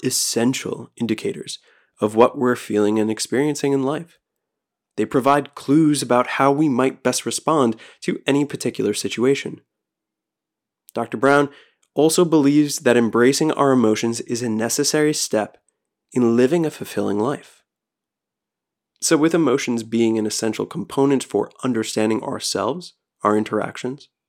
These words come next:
our decisions, how much do you know about your own emotions?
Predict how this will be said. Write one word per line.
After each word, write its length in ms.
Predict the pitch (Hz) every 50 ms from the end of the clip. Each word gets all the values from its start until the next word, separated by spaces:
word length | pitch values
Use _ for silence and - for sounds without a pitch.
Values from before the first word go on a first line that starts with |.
| _ _
our 100 | - 113
decisions, 720 | 107 107 101 - - 101 110 107 - - - - - - _ _ _ _ _ _ _ _ _ _ _ _ _ _ _ _ _ _ _
how 80 | - 214
much 180 | 226 214 - -
do 100 | - 165
you 140 | 151 151
know 280 | 143 123 117 113 113 117
about 320 | 120 110 - 110 - - _
your 340 | - 117 110 104 101 - - -
own 540 | 117 113 113 123 123 113 104 - - - - _ _ _
emotions? 640 | - 107 104 98 95 - - - - - - - _